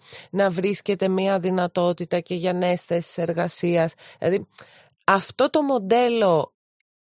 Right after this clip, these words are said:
υπάρχει στην λειτουργία κατά την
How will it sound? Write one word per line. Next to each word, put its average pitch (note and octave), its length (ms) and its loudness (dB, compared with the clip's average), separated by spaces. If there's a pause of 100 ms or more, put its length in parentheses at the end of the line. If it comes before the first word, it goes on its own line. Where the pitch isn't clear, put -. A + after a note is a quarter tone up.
(240)
υπάρχει E3+ 1160 0
στην F#3+ 400 -4
λειτουργία G#3 1000 -2 (300)
κατά G#3 360 0
την A3 220 -2